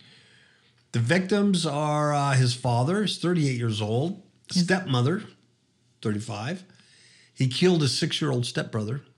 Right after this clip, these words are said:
Speaker 1: his five-year-old stepsister,
Speaker 2: Oh,
Speaker 1: and a
Speaker 2: man.
Speaker 1: six-month-old baby.
Speaker 2: And see, the thing of it, too, is that they re-, they readily confess to these crimes.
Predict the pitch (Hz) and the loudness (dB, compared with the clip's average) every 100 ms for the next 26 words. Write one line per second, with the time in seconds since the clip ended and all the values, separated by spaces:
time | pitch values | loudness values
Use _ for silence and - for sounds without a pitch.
0 | _ _ _ - 120 - 135 139 135 123 | _ _ _ -4 -2 -2 -2 0 0 0
1 | 107 - 139 - 117 - 131 135 - _ | -2 -6 -8 -6 -6 -6 -8 -10 -12 _
2 | _ _ - - - 185 165 143 139 160 | _ _ -20 -8 2 4 6 4 4 2
3 | 160 - 147 139 135 127 127 165 120 92 | 0 0 -2 0 0 0 0 0 0 -4
4 | - - - 196 220 240 220 240 277 262 | -12 -20 -4 -2 2 2 0 -2 -4 -6
5 | 220 - 247 247 196 185 185 - 185 185 | -8 -8 -8 -8 -6 -4 -6 -4 -2 0
6 | 170 160 190 196 175 175 165 185 214 202 | 0 0 -2 -2 -2 0 0 0 0 -2
7 | 185 175 170 180 185 147 143 - 139 135 | -2 -4 -4 -6 -6 -8 -8 -8 -4 -4
8 | 139 | -4